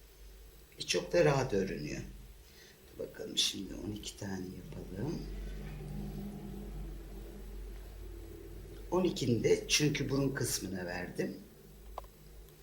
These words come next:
Yani yetmiş ikiyi o şekilde bölmüş oldum. Bakalım bakın şuradan saymayı göstereceğim zaten şimdi. Bu sıranın başı. Bir, iki, üç, dört, beş, altı, yedi, sekiz,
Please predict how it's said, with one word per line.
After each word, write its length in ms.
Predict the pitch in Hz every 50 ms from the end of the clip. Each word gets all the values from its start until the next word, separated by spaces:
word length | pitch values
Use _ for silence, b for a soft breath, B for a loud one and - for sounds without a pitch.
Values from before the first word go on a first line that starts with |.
| - - - - - - - -
Yani 260 | 135 127 127 127 123 131
yetmiş 400 | 139 139 135 - - - - -
ikiyi 240 | - - 135 147
o 60 | 151 147
şekilde 520 | - - 120 113 - 120 120 120 147 -
bölmüş 480 | - 117 113 104 104 104 101 - - 101
oldum. 320 | 95 92 87 - - - - - - - - - - - - - - - - - - - - - - - - - - -
Bakalım 480 | - - - - 113 110 120 120 117
bakın 360 | 110 110 110 - - - - - - -
şuradan 400 | - - - 120 - - 120 120
saymayı 500 | 117 - - 117 107 107 107 107 101 98
göstereceğim 600 | 110 110 - - - 110 101 95 101 95 87 82
zaten 340 | 80 80 73 76 - - -
şimdi. 360 | - - - - - - -
Bu 120 | 117 113
sıranın 460 | 110 - - - 113 101 104 107 104
başı. 340 | 95 92 - - - - - B B B B B B B - -
Bir, 360 | 131 127 113 - - - - - - - - - - -
iki, 380 | - 107 - - - 113 98 - - - - - - - - -
üç, 400 | 110 98 - - - - - - - - - -
dört, 400 | 117 110 104 95 - - - B B B B B B B - -
beş, 360 | 110 113 110 101 - - - -
altı, 500 | - 98 98 101 95 98 - - 104 98 98 - - -
yedi, 300 | 98 110 110 104 - 117
sekiz, 640 | 110 - - - 104 98 98 - 104 95 - - -